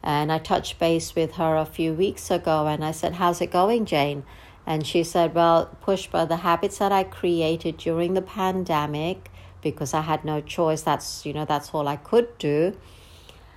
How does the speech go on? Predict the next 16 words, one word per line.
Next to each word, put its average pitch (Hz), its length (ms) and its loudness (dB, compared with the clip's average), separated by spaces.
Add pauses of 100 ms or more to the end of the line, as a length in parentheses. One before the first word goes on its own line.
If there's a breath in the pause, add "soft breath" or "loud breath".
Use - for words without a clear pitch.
I'm 160 160 -2
still 165 300 4
carrying 156 560 -2
out 151 260 0
today. 156 440 0
So 160 240 2
I'm 165 240 2
maintaining 180 920 -2
everything 165 680 -2
new 160 240 -2
that 156 160 -2
I 151 100 0
created 151 680 -4
during 147 400 -4
that 143 260 -6
time." 147 500 -4